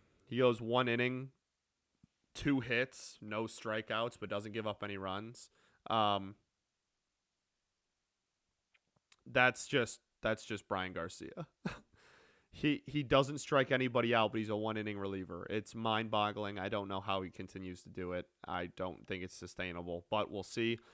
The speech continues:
Had some kids pitch late. We only gave up one run, and that was a Tyler Alexander gave up a, a home run that barely got over the wall to Gleyber Torres, uh, and I think in the fifth inning. So we've also played a full nine, which is kind of exciting. First time we've done that all spring.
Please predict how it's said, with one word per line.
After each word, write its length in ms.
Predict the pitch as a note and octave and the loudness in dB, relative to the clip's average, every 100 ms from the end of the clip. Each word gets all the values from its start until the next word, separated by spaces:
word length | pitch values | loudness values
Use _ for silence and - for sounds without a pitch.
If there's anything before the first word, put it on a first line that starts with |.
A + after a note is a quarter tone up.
| - _ | -20 _
Had 180 | - D#3 | 2 2
some 160 | D#3 C3+ | 2 -2
kids 300 | - D#3+ - | 2 2 2
pitch 360 | - D3 - | 2 2 2
late. 340 | B2 C#3+ D#3 D3+ | 2 4 4 2
We 80 | |
only 180 | F3 A3+ | 0 0
gave 200 | D3+ E3+ | 2 4
up 160 | D#3 C3 | 4 2
one 240 | A#2 C3 | 0 0
run, 360 | B2 B2+ A#2+ A2 | 2 2 2 0
and 100 | A2 | -2
that 80 | A2+ | -2
was 120 | A2+ | -4
a 60 | |
Tyler 340 | G2+ A#2+ A#2+ A#2+ | -4 0 2 4
Alexander 520 | A2+ G#2+ A2+ A2+ A2 | 2 0 -4 -4 -4
gave 180 | A2 A2 | -4 -2
up 160 | G#2 | -4
a, 120 | G2 F#2+ - | -6 -8 -10
a 80 | - | -10
home 340 | G2+ A#2 A2+ G#2+ | -8 -6 -6 -4
run 360 | G#2+ G#2 G2+ - - | -4 -4 -8 -12 -8
that 240 | F#2+ - | -8 -4
barely 280 | D#3+ E3+ B2 | 0 2 0
got 200 | A2+ G#2+ | -2 -2
over 140 | G#2+ | -4
the 60 | G#2 | -6
wall 240 | F#2+ G2 | -6 -6
to 80 | G2 | -6
Gleyber 380 | G#2+ G2+ G2+ G2 | -4 -4 -4 -8
Torres, 500 | - G2 F#2+ F2+ F#2+ _ _ - _ _ | -6 -4 -2 -4 -8 _ _ -20 _ _
uh, 80 | F#2 | -4
and 120 | F#2+ | -2
I 40 | F#2 | -2
think 200 | - A2 | -4 -6
in 80 | G2 | -8
the 60 | |
fifth 300 | F2+ G2 F#2+ | -6 -6 -4
inning. 240 | F#2 F2 F2+ | -6 -8 -8
So 300 | F2+ F2+ F2+ _ _ _ _ | -4 -4 -4 _ _ _ _
we've 100 | B2+ | 2
also 260 | G3+ A#3+ A#3 | 4 6 4
played 180 | G3+ F#3+ | 4 2
a 40 | |
full 220 | - G#3 | 2 2
nine, 380 | F3 F3+ C#3 G2+ | 4 4 4 0
which 160 | G2 - | -6 -10
is 80 | |
kind 220 | - A2+ G#2+ | -4 -2 -2
of 60 | |
exciting. 420 | G#2 - G#2 G#2 B2 | -6 -4 -2 -2 -6
First 280 | - A#2+ | -6 -4
time 160 | - A#2 | -2 -2
we've 160 | A2+ G#2+ | -2 -2
done 180 | A2 | -2
that 200 | G#2+ G#2 | 0 0
all 140 | A2 G2 | 2 0
spring. 560 | - - G#2 A2+ F#3+ | -2 -4 0 2 0